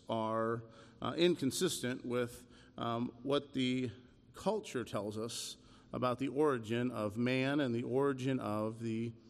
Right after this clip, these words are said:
universe. But I want to take a minute and just step back and consider what the authors of Scripture believed about the early pages of Scripture,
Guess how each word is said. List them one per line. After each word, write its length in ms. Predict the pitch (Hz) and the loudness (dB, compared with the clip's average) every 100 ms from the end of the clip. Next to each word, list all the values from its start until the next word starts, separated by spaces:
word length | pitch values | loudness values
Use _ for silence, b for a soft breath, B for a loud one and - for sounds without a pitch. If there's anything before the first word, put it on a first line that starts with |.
| B B B | B B B
universe. 580 | 165 285 170 123 117 - | 4 6 6 4 2 0
But 120 | 165 | 0
I 40 | 190 | 0
want 320 | 202 202 - | 0 -6 -4
to 440 | 156 139 135 127 120 B B B B - - - - - - - - - | 0 2 2 0 -4 B B B B -20 -20 -20 -20 -20 -20 -20 -20 -16
take 240 | - 233 170 | 2 4 6
a 40 | |
minute 280 | 127 120 127 | 4 4 2
and 140 | 139 | 2
just 240 | 135 139 - | 2 0 2
step 240 | 160 147 | 2 2
back 300 | 117 110 127 - | 2 0 -2 -4
and 200 | 123 123 | 0 2
consider 560 | 120 131 - - 196 190 | 2 0 0 0 2 2
what 300 | 143 139 110 | 2 0 0
the 220 | 120 117 - B B - | -4 -4 -10 B B -2
authors 460 | 151 175 180 156 | -2 -2 -2 -2
of 100 | 131 | -2
Scripture 520 | - - 165 - 123 | -6 -2 -2 -2 -4
believed 760 | 110 113 127 165 123 113 120 139 - B B B - | -2 0 4 4 4 2 0 -6 -10 B B B -2
about 420 | 117 120 131 123 | 2 4 2 0
the 320 | 127 127 131 - | 0 2 0 0
early 280 | 131 143 135 | 2 4 2
pages 400 | 117 113 113 143 | 2 0 -2 -6
of 60 | |
Scripture, 500 | - - 180 - 87 | -4 -2 -2 -4 -8